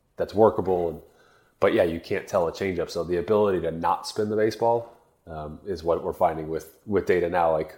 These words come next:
a low spin rate on a changeup tends to be good,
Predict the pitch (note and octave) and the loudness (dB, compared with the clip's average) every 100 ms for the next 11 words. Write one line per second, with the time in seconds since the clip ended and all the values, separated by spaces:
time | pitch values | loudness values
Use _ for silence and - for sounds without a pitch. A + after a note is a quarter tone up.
0 | - F#2+ F#2 G2 F#2+ - F#2 F2 E2 D#2+ | -8 0 4 4 4 -2 -2 0 -2 -2
1 | F#2 G2+ F2 F2 - _ _ _ _ _ | 0 0 0 -4 -6 _ _ _ _ _
2 | _ - G#2 F2+ - D#2+ D#2+ G2+ F2 D#2+ | _ -4 -2 -2 -4 -6 -2 0 0 -2